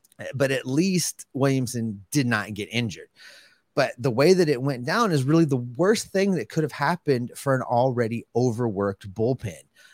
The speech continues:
Uh, the bullpen had to take over in the third inning. Every relief pitcher that entered the game last night allowed at least one run to score. Fernando Cruz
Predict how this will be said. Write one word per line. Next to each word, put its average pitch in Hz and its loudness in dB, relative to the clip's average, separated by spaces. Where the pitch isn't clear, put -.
Uh, 69 -14
the 117 -12
bullpen 151 2
had 143 0
to 135 -6
take 143 2
over 143 4
in 139 4
the 139 0
third 135 4
inning. 127 -2
Every 165 2
relief 143 0
pitcher 139 0
that 120 -8
entered 135 -4
the 120 -8
game 131 -2
last 120 2
night 139 -2
allowed 120 4
at 107 -4
least 110 -4
one 113 0
run 101 -2
to 92 -12
score. - -10
Fernando 139 -2
Cruz 139 2